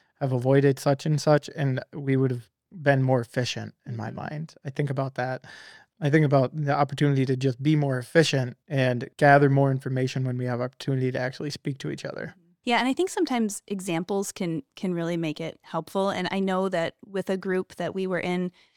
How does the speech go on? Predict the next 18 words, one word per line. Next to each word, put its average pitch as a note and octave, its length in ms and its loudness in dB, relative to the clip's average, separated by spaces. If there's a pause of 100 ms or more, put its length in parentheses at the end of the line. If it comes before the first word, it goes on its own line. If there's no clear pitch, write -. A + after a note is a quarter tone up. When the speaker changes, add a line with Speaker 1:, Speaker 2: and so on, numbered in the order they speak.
(140)
Speaker 2:
doing G3 180 4
some F#3+ 140 -2
work F3+ 180 -2
with F3+ 180 -2
recently, F3+ 420 -6
they E3+ 140 -4
were E3+ 120 -2
talking A#3+ 320 -4
about G3 260 -2
how A3+ 220 0
much B3+ 260 0
emphasis F#3 480 -6
their E3 160 -8
organization F3 640 -8
has E3+ 180 -8
been E3+ 200 -8
putting F3+ 360 -8
into, E3 600 -6